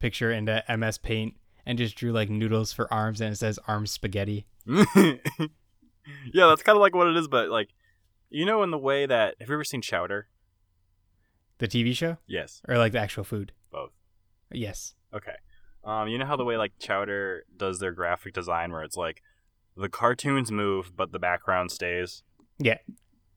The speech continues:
Speaker 2: I, I, that's what they basically did to, like, Eminem, but instead, his face was just spaghetti.
Speaker 1: See, I like the yellow M and M's.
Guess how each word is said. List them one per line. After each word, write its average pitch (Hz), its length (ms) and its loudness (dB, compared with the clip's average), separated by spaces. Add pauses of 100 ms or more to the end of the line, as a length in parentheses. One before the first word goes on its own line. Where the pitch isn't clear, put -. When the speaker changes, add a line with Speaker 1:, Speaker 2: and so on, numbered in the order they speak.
Speaker 2:
I, 104 320 0
I, 104 100 -8
that's 110 260 -2
what 120 120 -8
they 113 100 -2
basically 104 380 -2
did 92 240 0
to, 95 120 -6
like, 82 220 -2 (680)
Eminem, 85 520 -4
but 80 180 -8
instead, 92 540 -4 (240)
his 92 200 -8
face - 440 -4
was 82 120 -14
just - 200 -8
spaghetti. - 540 -16 (1500)
Speaker 1:
See, 135 160 -2
I 135 100 4
like 147 200 4
the 120 80 -4
yellow 120 320 4
M 98 140 2
and 98 100 -2
M's. 95 460 -6